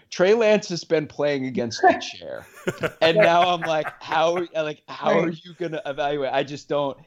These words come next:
Speaker 1: it doesn't wash with me. And then, right, I, I used to make the,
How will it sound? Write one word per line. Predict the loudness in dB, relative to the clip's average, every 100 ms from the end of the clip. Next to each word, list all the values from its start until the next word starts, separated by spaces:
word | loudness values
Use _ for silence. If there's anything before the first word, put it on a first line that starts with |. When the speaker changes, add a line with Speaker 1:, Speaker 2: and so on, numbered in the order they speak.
| -10
Speaker 1:
it | 0
doesn't | 2 2 2
wash | 4 4 2
with | -6
me. | -6 -6 -6
And | -2
then, | -2 -2 -6 -2
right, | 4 4 4
I, | 2 0 -10 _ -2
I | -2
used | -2 -8 -6
to | -2
make | 0 -2 -4 -2
the, | 0 0